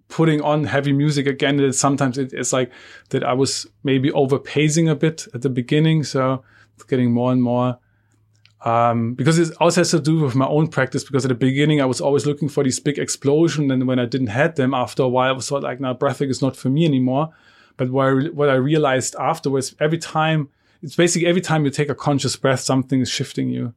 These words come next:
because it brings you into the present moment. And the more you're in the present moment, the more you realize it, the more awareness you bring to it.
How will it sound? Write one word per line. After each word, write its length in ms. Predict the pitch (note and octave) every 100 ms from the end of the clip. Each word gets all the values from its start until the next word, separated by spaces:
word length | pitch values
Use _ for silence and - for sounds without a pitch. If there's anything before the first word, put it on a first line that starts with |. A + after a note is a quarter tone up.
| _
because 220 | - C3
it 40 | B2
brings 240 | C#3 C3+
you 60 | C3+
into 140 | B2
the 140 | - B2+
present 340 | B2+ B2 B2+
moment. 400 | B2 B2 B2 C3
And 100 | C3
the 60 | C3
more 240 | B2+ C3+
you're 120 | C#3
in 40 | C3
the 60 |
present 320 | B2 B2+ B2 C3
moment, 440 | C3+ D3 C3+ C3
the 80 | C3
more 220 | B2+ B2+
you 140 | B2
realize 460 | B2 D#3 D3 C3+ C3
it, 60 | B2
the 60 |
more 220 | B2+ B2+
awareness 400 | B2 C3+ C#3+ C3
you 80 | B2+
bring 200 | B2+ B2
to 140 | A#2 C#3
it. 140 | D3+